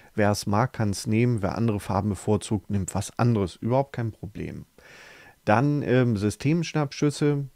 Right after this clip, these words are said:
Backups sind immer eine tolle Sache, solltet ihr auch machen, aber darum geht's hier im Moment nicht. Interessanter ist die Treiberverwaltung.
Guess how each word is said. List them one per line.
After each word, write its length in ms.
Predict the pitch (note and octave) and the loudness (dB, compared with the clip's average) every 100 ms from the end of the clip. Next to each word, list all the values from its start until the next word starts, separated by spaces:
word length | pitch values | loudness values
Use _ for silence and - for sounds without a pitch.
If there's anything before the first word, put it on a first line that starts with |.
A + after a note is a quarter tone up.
| - | -14
Backups 480 | - A2 - A2 - | -2 0 2 -2 2
sind 180 | A2+ - | 0 2
immer 160 | G#2 | 0
eine 160 | G#2 G2 | 0 0
tolle 300 | G#2+ G2 F2+ | 0 0 2
Sache, 420 | A2+ D#3 D#3 D3 - | 2 2 0 -2 -4
solltet 400 | - G#2 - - | 0 0 -2 -6
ihr 140 | - | 0
auch 160 | G#2+ C3+ | 0 0
machen, 300 | B2 B2 - | -4 -4 -2
aber 200 | G#2 A#2 | 2 4
darum 280 | B2 B2 A2 | 4 2 2
geht's 260 | G#2+ - | 0 -2
hier 100 | F#2 | -4
im 60 | F#2 | -4
Moment 380 | F#2+ E2 E2 E2+ | -4 -6 -8 -10
nicht. 220 | D#2 - - - - - | -14 -14 -20 -20 -16 -2
Interessanter 800 | B2 - A#2+ B2+ F#3 G3+ F#3+ | -2 0 0 2 2 0 2
ist 300 | - D#3+ - | 2 0 -2
die 300 | B2 B2+ C3+ C3 - | -4 -2 -4 -6 -16
Treiberverwaltung. 1300 | - F#2+ C#3 F#3 C3+ - F#2 F2+ F#2 F#2+ C3 G3+ | -6 0 2 4 0 0 0 2 2 2 0 -2